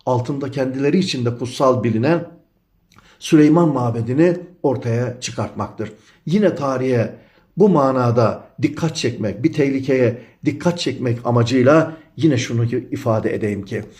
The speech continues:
dün o videoyu çektikten sonra şöyle bir haberlere bakayım dedim. Evet,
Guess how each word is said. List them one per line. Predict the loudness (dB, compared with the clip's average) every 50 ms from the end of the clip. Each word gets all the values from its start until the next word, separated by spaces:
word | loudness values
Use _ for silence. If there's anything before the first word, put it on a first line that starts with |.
| -20 -20 _ _
dün | -2 -2 0 2
o | 2 2 4 4
videoyu | 2 2 2 2 2 2 0 0
çektikten | 0 -4 -4 -4 -4 -6 -4 -4 -4 -4
sonra | -4 -2 -2 0 2 2 2 0 0 -2 -6 -14 -18 _
şöyle | -2 2 2 2 2 2 0
bir | -2
haberlere | -2 -2 0 0 2 0 0 0 -2 -2 -4 -4 -6
bakayım | -10 -10 -10 -10 -10 -10 -12
dedim. | -14 -14 -16 -18 -20 _ _ _ _ _ _ _ _ _ _ _ _ _ _ _ _ _ _ _ _ _ _ _ _ _ _ _ _ _ _ _ _ 4
Evet, | 4 4